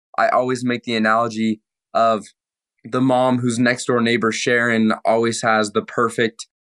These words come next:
you know, the, the kitchen's always perfectly clean and the laundry's always folded. And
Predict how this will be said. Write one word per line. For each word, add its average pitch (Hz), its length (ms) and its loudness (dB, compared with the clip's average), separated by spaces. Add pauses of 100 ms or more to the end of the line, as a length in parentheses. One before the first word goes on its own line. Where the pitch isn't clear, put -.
(180)
you 113 100 -2
know, 117 160 2
the, 113 360 0
the 117 100 -4
kitchen's 123 380 -2
always 117 340 -2
perfectly 120 500 -4
clean 107 480 0 (320)
and 117 160 2
the 113 60 2
laundry's 117 420 2
always 110 280 0
folded. 104 480 -2 (360)
And 110 440 0